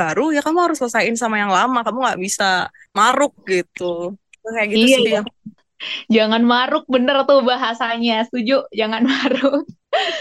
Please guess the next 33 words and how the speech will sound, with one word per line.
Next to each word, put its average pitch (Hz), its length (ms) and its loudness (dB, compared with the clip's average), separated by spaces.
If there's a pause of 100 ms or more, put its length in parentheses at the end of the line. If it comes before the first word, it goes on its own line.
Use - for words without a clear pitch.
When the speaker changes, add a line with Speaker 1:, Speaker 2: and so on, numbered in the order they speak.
(160)
Speaker 2:
Udah 311 160 2
ada 294 180 0
satu, 247 360 -4 (180)
ada 254 220 0
satu 247 160 0 (100)
lagi 330 640 -2 (380)
yang 226 160 0
cantik 247 280 -2
Speaker 1:
Iya. 247 100 -2
Speaker 2:
juga, 247 280 2 (200)
eh 339 200 2 (120)
diambil 285 360 0 (120)
juga. 247 520 0
Ya 226 280 -2
elah, 190 680 -2 (140)
ya - 60 -6 (100)
elah. 90 180 -6 (500)
Oke. 226 200 2 (460)
Nah, 285 120 4 (240)
Meska, 285 260 2 (120)
ini 349 340 0
kita 320 500 4
ngomongin 262 460 4 (120)
ke 240 60 0
M 226 240 -2 (120)
V - 20 -20 (180)
ya. 202 60 2 (100)
Sekarang 214 340 -4
kalau 214 240 2
dilihat 214 360 2
dari 202 340 2
M 208 200 -2
V - 40 -8